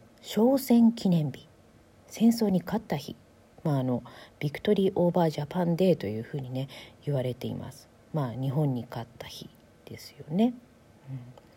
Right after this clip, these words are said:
で、あの、原爆投下についてもですね、やはり、あの、この、ここで、えー、広島、長崎に原爆が投下されていなかったら、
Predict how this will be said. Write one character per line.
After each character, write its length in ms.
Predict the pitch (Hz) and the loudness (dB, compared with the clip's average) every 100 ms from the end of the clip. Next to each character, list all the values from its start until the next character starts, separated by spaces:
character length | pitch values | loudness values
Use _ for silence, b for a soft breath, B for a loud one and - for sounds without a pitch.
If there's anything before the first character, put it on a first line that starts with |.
| B B B B | B B B B
で、 120 | - 214 | 0 2
あ 80 | |
の、 420 | 202 202 196 185 - - | 4 4 4 2 0 4
原 140 | 233 | 6
爆 220 | 240 254 | 6 2
投 120 | 285 | 2
下 140 | 269 156 | 4 2
に 100 | 117 | 0
つ 140 | - | -2
い 60 | 131 | -6
て 80 | - | -6
も 80 | |
で 180 | - - | -12 -14
す 120 | - 156 | -8 -2
ね、 160 | 143 B B B B B B - | -2 B B B B B B -10
や 60 | |
は 120 | 160 196 | -2 0
り、 200 | 147 - - - _ _ - | 0 -6 -14 -20 _ _ -12
あ 100 | 147 | -6
の、 400 | 139 131 120 117 - - | -2 -2 -4 -6 -12 -18
こ 100 | - | -2
の、 320 | 220 220 202 - - - _ - - _ _ _ | 2 4 2 -2 -14 -20 _ -20 -20 _ _ _
こ 120 | - | -8
こ 140 | - 208 | -2 6
で、 240 | 240 214 | 6 6
え 60 | - | 0
ー、 60 | 147 | -6
広 280 | 151 165 | -2 -2
島、 200 | 170 170 | 0 0
長 240 | 160 156 175 | 0 2 0
崎 260 | 156 139 | 0 -6
に 240 | - 131 123 B B B | -4 -4 -4 B B B
原 140 | - 180 | 0 0
爆 300 | 175 165 156 | 0 -2 -4
が 120 | 139 | -4
投 200 | - 185 | -2 0
下 100 | 190 | 0
さ 140 | 185 | 0
れ 100 | 175 | -2
て 120 | 170 | 0
い 100 | 165 | -2
な 120 | 160 165 | 0 0
か 140 | 143 | -2
っ 40 | |
た 180 | 139 - | -4 -4
ら、 200 | - 131 | -2 -2